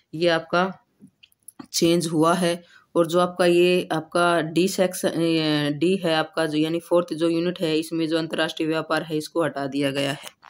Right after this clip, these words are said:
बाकी के आपके एमडीयू में ऐसा कुछ नहीं है, कोई भी सिलेबस चेंज नो-, नहीं हुआ है, as it is पहले वाला ही है, ठीक है। कभी एमडीयू वाले बच्चे भी सोचे कि हमारा सिलेबस चेंज हो गया, उनका सिलेबस चेंज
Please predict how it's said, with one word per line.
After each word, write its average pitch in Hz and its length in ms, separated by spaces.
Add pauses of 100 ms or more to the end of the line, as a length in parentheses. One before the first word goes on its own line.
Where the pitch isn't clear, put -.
(580)
बाकी 185 640
के 175 240
आपके 160 360
एमडीयू 170 440
में 180 120
ऐसा 180 200
कुछ 175 220
नहीं 165 180
है, 170 60
कोई 170 220
भी 165 80
सिलेबस 165 380
चेंज 170 240
नो-, 151 260
नहीं 156 420
हुआ 165 280
है, 160 280
as 156 60
it 165 220
is 165 60
पहले 143 320
वाला 156 280
ही 151 220
है, 147 180 (600)
ठीक 202 200
है। 196 80
कभी 165 340 (180)
एमडीयू 160 360
वाले 156 200
बच्चे 160 280
भी 156 80
सोचे 160 300
कि 165 100
हमारा 147 240
सिलेबस 147 460
चेंज 151 220
हो 147 80
गया, 147 180
उनका 156 220
सिलेबस 151 640
चेंज 165 360